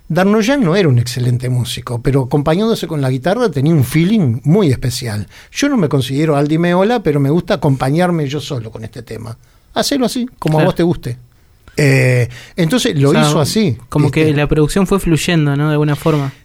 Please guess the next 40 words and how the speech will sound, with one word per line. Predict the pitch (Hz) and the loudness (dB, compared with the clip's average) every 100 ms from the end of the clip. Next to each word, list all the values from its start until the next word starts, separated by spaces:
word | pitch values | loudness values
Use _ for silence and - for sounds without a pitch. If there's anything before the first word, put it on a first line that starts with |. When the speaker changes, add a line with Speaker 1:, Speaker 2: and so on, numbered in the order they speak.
| - | -4
Speaker 1:
Le | 170 196 | 2 2
dimos | 254 262 | 2 2
cierta | - 233 226 214 | 2 0 0 0
libertad, | 196 185 175 160 190 220 | 2 2 2 2 2 2
pero | 220 180 | 0 0
también | 151 147 180 | 2 2 4
elegimos | 202 160 185 160 | 2 2 0 2
los | 127 | 2
temas. | 123 135 117 | 2 2 2
"Bueno, | 135 139 | 2 4
Speaker 2:
Claro. | 160 | 2
Speaker 1:
vos | |
querés | 165 160 | 0 0
hacer | 151 151 160 | 0 0 0
este | 160 170 | 0 0
tema", | 165 190 196 170 | 2 4 4 4
vamos | 143 139 | 2 2
a | |
decir, | 123 135 | 2 2
elegimos | 135 131 165 165 | 2 2 2 2
los | 143 | 2
temas. | - 185 | 2 2
Yo | 156 | 2
tenía | 226 208 202 143 | 0 2 2 0
clavado | 160 151 175 208 233 226 - - - | 2 4 4 4 2 0 -10 -20 -10
que | - | 0
el | 147 | 0
tema | 123 170 180 160 | 2 2 2 2
del | 143 151 | 4 4
Hombre | 160 147 | 4 4
Azul | 135 - 160 208 - - _ | 2 2 0 0 -2 -12 _
era | - 147 156 | 0 2 2
de | 135 | 2
Diane | 127 135 | 2 2
de | 120 | 0
Noir. | 110 90 - - - | -4 -8 -14 -20 -20
Speaker 2:
Claro. | - 147 104 | -6 -4 -4
Speaker 1:
Chao. | - - | -8 -8
Yo | 160 147 | -4 -2
tenía, | 139 139 170 165 104 | -2 0 2 0 -2